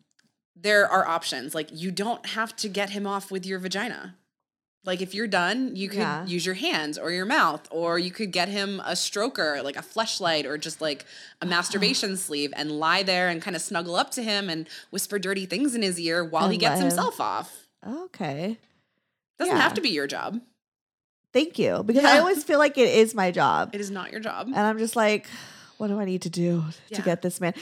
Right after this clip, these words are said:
Speaker 2: 'Cause there's been times where, like, let's say it's the opposite. He came first and I still didn't come. Like, I'll get, I'll get out my vibrator.
Speaker 1: Right.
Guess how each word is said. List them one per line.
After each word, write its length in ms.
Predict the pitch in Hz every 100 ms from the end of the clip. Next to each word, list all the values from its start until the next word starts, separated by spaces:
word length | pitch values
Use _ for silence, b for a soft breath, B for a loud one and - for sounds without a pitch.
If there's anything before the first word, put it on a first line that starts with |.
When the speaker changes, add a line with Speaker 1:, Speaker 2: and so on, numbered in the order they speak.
| B
Speaker 2:
'Cause 140 | - 285
there's 200 | 381 523
been 120 | 571 349
times 200 | 247 247
where, 100 | 233
like, 220 | 214 202
let's 160 | 196 208
say 100 | 208
it's 80 | 214
the 80 |
opposite. 360 | - - 196 -
He 200 | 190 202
came 300 | - 196 175
first 300 | - 165 175
and 80 | 170
I 60 | 160
still 240 | - 170
didn't 160 | 156 156
come. 280 | 175 151 160
Like, 140 | 175 -
I'll 100 | 185
get, 200 | 233 240
I'll 200 | 160 170
get 140 | 226 175
out 200 | 170 -
my 120 | 220
vibrator. 680 | 220 190 190 185 190 196 226
Speaker 1:
Right. 260 | 147 139